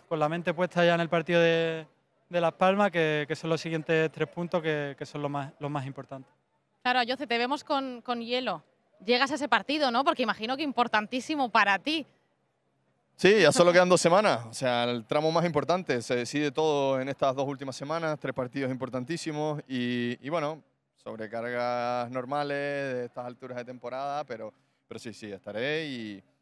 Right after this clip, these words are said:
Speaker 3: y como dice, como dice Isco, pensando ya en Las Palmas, conseguir ir allí a, a conseguir los tres puntos. Y, y bueno, estaremos otro pasito más cerca de, de conseguir un, un gran objetivo. Y ya habrá tiempo de pensar en,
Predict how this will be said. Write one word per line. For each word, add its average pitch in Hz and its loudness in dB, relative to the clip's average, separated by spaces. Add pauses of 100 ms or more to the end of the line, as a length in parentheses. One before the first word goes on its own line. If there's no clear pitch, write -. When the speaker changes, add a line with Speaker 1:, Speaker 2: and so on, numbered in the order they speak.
(240)
Speaker 3:
y 110 -20
como 113 -6
dice, 127 -4
como 123 -6
dice 135 -4
Isco, 131 -4 (520)
pensando 147 -4
ya 143 0
en 143 2
Las 165 -2
Palmas, 185 0
conseguir 131 -6 (540)
ir 139 2
allí 147 2
a, 143 4 (160)
a 131 2
conseguir 143 -2
los 139 -2
tres 139 -2
puntos. 202 -2
Y, 135 0
y 131 -10
bueno, 175 0 (140)
estaremos 151 0
otro 156 0
pasito 147 -2
más 139 -2
cerca 147 0
de, 139 2 (360)
de 135 -2
conseguir 143 0
un, 147 -4
un 147 -6
gran 147 2
objetivo. 180 -2
Y 127 -8
ya 127 2
habrá 127 0
tiempo 127 -4
de 123 0
pensar 123 -2
en, 127 -4